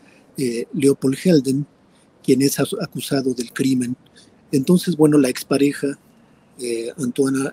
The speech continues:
Arnaud, se dedica a investigar porque él siente que hay algo que detrás de la investigación que emprendía Valérie en Viena y en otras partes de Europa, se encuentra como el, realmente el... Eh, el,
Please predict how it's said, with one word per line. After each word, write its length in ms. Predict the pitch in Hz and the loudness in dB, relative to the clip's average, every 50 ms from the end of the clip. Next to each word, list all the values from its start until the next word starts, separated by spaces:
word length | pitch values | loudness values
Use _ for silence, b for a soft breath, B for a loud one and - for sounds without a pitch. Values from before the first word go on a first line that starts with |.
| - - | -6 -6
Arnaud, 400 | 143 131 131 135 147 151 156 151 | -6 -4 -2 -2 0 0 0 0
se 120 | - - | 0 2
dedica 540 | 135 127 120 - 147 - - - 147 143 - - _ _ _ _ _ _ _ _ | 0 0 0 0 -8 -6 0 2 2 2 0 -4 _ _ _ _ _ _ _ _
a 240 | 147 131 127 123 127 | -4 -2 0 0 0
investigar 720 | 127 131 127 123 131 - - - 127 120 135 147 156 - - | 0 0 2 2 0 0 0 -8 -2 2 2 2 2 2 -2
porque 240 | 147 - - - | -4 -4 0 -2
él 80 | 139 131 | -2 -2
siente 340 | - - 143 135 127 - 131 | 0 -2 -2 0 0 -2 -2
que 140 | - - 139 | 0 2 2
hay 100 | 135 135 | 2 2
algo 240 | 139 135 135 123 | 2 0 0 -2
que 220 | - 127 120 123 - _ _ _ _ _ - | -2 -4 -4 -4 -6 _ _ _ _ _ -6
detrás 380 | - 131 - - 147 151 151 143 | -6 -6 -2 0 2 2 4 4
de 80 | 151 | 4
la 60 | 143 143 | 2 2
investigación 640 | 135 127 131 123 - - 123 127 127 - - 151 139 | 2 0 0 -2 -2 -4 -4 -4 -4 -2 -4 -6 -2
que 100 | - 147 | 0 0
emprendía 600 | 131 123 - 127 120 123 120 131 135 135 135 127 | 0 0 -2 -2 -4 -4 -4 0 0 0 0 -2
Valérie 500 | - 123 117 120 123 120 127 135 156 - _ _ | -6 -10 -8 -8 -8 -6 -6 -8 -8 -12 _ _
en 300 | 156 139 131 135 131 127 - _ | -4 -2 -2 -2 -4 -6 -8 _
Viena 400 | 135 139 151 147 147 147 139 131 | 2 4 4 4 4 0 -4 -4
y 120 | 127 123 | -4 -4
en 60 | 123 | -4
otras 260 | 135 135 - 135 - - | -6 -4 -4 -6 -6 -4
partes 360 | - 135 131 - 135 131 120 | -4 -6 -4 -2 -4 -4 -2
de 60 | 131 | -4
Europa, 420 | 123 127 131 131 - _ 143 143 - _ b b b b b b b b b b | -4 -4 -4 -6 -6 _ -8 -8 -8 _ b b b b b b b b b b
se 140 | - - | -4 -4
encuentra 400 | 131 120 - 143 143 139 - 139 | -4 -2 0 0 0 0 0 -2
como 240 | 139 - 139 131 127 | -2 -2 -2 -2 0
el, 260 | 123 123 117 120 120 - _ _ _ b b b b _ _ _ | -2 -2 -2 -6 -10 -16 _ _ _ b b b b _ _ _
realmente 640 | - - 139 143 143 143 139 143 - 143 143 160 - | -4 0 2 2 4 2 2 2 4 4 4 4 2
el... 240 | - 131 120 117 120 117 113 113 113 113 _ _ _ _ - - _ _ _ _ _ | -2 -2 -2 -4 -6 -10 -12 -12 -16 -20 _ _ _ _ -20 -20 _ _ _ _ _
Eh, 360 | - 127 - - - - - - _ _ _ _ _ _ _ _ _ _ _ _ - | -10 -10 -10 -8 -10 -12 -14 -14 _ _ _ _ _ _ _ _ _ _ _ _ -6
el, 320 | 170 135 123 120 123 | -4 -2 -2 -4 -4